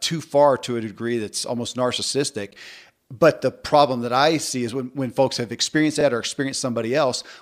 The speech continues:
where they will negate the benefit or the res-, going back to the responsibility of doing this, uh, being self-aware and becoming more self-aware i-, is, is nothing.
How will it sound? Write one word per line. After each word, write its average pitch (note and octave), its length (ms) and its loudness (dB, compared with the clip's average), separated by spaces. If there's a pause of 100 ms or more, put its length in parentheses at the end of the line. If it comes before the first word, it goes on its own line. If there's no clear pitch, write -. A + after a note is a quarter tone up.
where A#2+ 120 -4
they B2 160 2
will A#2+ 160 0
negate B2 640 -2
the G#2+ 80 -8
benefit C#3 640 -2
or C3 120 0
the D3 80 2
res-, C#3 200 -4
going B2+ 240 -4
back C3+ 160 2
to C3 60 -2
the A#2+ 80 -6
responsibility B2 640 -4
of G2+ 160 -10
doing C#3+ 280 0
this, A2 300 -6 (580)
uh, G#2+ 200 -4 (300)
being F3 320 -2
self-aware A#2+ 1300 -2 (180)
and A2+ 280 -6
becoming C#3+ 340 -6
more C#3+ 140 -2
self-aware B2 400 -4
i-, A2+ 180 -10
is, A#2+ 300 -10
is B2 220 -6
nothing. C3+ 840 -2